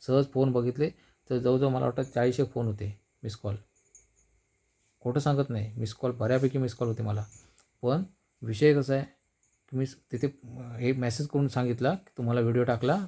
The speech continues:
की कृपया फोन करू नका. मी प्रत्येक वेळी जनजागृती करत असतो, मला वेळ नाही आहे, समजलं ना? तर त्याच्यामुळे काळजी घ्या. हे पहिलं पाणी पितोय,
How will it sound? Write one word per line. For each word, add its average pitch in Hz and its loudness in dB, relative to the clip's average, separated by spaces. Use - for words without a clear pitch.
की 123 -8
कृपया 120 -2
फोन 117 -2
करू 113 -4
नका. 101 -4
मी 117 -4
प्रत्येक 123 -6
वेळी 131 2
जनजागृती 120 -2
करत 110 0
असतो, 101 -8
मला 110 -4
वेळ 117 0
नाही 120 0
आहे, 101 -4
समजलं 117 -2
ना? 120 -4
तर 110 -10
त्याच्यामुळे 117 -4
काळजी 123 4
घ्या. 104 2
हे 117 -2
पहिलं 123 6
पाणी 135 4
पितोय, 110 -2